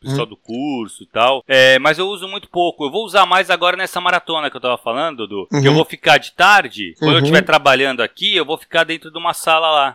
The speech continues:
Speaker 2: Uhum.
Speaker 1: entendeu? No dia todo, eu tô trabalhando aqui, não vou ficar dedicado ali só esperando a galera chegar, entendeu? Mas eu tô lá, se alguém quiser entrar lá pra tirar uma dúvida, trocar uma ideia e tal,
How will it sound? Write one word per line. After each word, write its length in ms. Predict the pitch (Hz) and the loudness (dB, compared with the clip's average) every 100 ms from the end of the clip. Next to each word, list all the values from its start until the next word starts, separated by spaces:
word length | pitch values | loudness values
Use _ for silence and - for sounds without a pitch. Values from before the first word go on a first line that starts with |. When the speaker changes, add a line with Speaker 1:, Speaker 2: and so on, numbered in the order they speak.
| - | 2
Speaker 2:
Uhum. 140 | 160 | 6
Speaker 1:
entendeu? 440 | 143 131 139 165 175 _ _ | 6 8 6 6 2 _ _
No 160 | 120 123 | -8 -4
dia 240 | 151 170 | 0 0
todo, 220 | 165 151 | 0 -4
eu 140 | 107 101 | -4 -6
tô 120 | 113 | -6
trabalhando 480 | 123 123 123 127 131 | -2 0 2 0 -2
aqui, 120 | 127 | -8
não 120 | 135 | -10
vou 140 | 123 170 | -10 -8
ficar 180 | 175 | -4
dedicado 600 | 156 151 - - 127 131 | -4 -4 -6 0 2 2
ali 220 | 135 127 135 | -4 -8 -10
só 120 | 143 | -10
esperando 400 | 127 143 131 131 | -10 -8 -8 -6
a 20 | |
galera 240 | 135 131 | -6 -6
chegar, 320 | 131 147 127 104 | -10 -8 -8 -8
entendeu? 220 | 110 104 | -8 -4
Mas 160 | 156 165 | -2 -2
eu 60 | |
tô 180 | 196 254 | -4 -4
lá, 160 | 226 135 | -2 -2
se 120 | - | -4
alguém 180 | 127 208 | -6 -8
quiser 220 | 180 151 | -8 -10
entrar 280 | 147 147 127 | -8 -4 -2
lá 100 | 123 | -2
pra 140 | 117 | -6
tirar 180 | 110 123 | -8 -8
uma 120 | 117 107 | -8 -8
dúvida, 400 | 120 147 107 107 | -8 -10 -12 -14
trocar 260 | 117 127 | -10 -8
uma 120 | 123 113 | -6 -6
ideia 280 | 107 120 | -6 -6
e 40 | 101 | -6
tal, 240 | - 135 | -4 -4